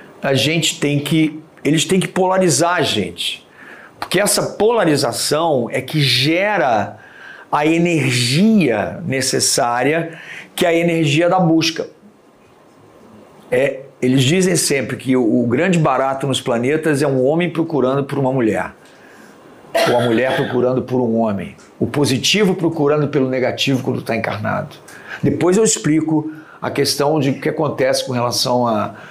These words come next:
ao homossexualismo. Isso é uma coisa que pros E Tês é muito simples, muito fácil de explicar. Hoje eu vou dar uma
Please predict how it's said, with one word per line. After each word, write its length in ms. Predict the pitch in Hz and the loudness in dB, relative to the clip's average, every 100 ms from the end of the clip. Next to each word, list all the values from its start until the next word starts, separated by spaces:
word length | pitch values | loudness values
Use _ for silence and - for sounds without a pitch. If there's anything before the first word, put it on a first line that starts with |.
| - - | -20 -8
ao 180 | 117 120 | -2 0
homossexualismo. 840 | 127 - 113 - 127 104 90 - | 0 -2 -2 0 0 0 -2 -8
Isso 140 | - 131 | -4 0
é 40 | |
uma 120 | 131 | 0
coisa 340 | 123 131 131 - | 0 0 2 0
que 160 | - | -4
pros 240 | - 139 123 | -4 -2 0
E 80 | 107 | 0
Tês 300 | - 131 127 | 0 0 0
é 40 | |
muito 340 | 120 143 165 | -2 -2 -2
simples, 760 | - - 151 185 170 180 - - - - | -2 0 0 0 2 2 0 -4 -14 -12
muito 220 | - 143 - | -4 -2 -2
fácil 300 | 139 117 117 | -4 -2 -2
de 60 | |
explicar. 460 | - 123 - - - | -2 -4 -2 -2 0
Hoje 220 | 127 131 | 0 2
eu 60 | 127 | 0
vou 180 | 127 | 0
dar 140 | 117 117 | 0 0
uma 280 | 113 110 | 0 -4